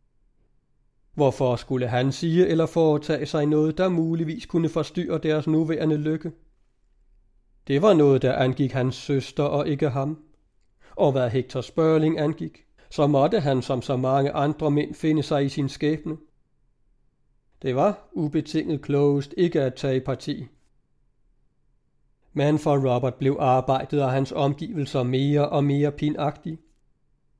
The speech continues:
Hans interesse for kunsten var blevet mere afstumpet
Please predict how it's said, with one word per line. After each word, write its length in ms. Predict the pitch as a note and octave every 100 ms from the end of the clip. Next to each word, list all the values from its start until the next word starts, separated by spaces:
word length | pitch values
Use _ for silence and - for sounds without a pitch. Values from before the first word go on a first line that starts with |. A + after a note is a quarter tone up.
| -
Hans 240 | F#3 G3
interesse 520 | G3+ E3 C#3+ C#3+ E3+ C#3+
for 140 | C3+
kunsten 480 | - D3+ D3+ D3+ C#3+
var 80 | C#3
blevet 300 | D3+ D3 D3
mere 220 | D3 D3+
afstumpet 800 | D3+ D3 D3 - D#3 - D#3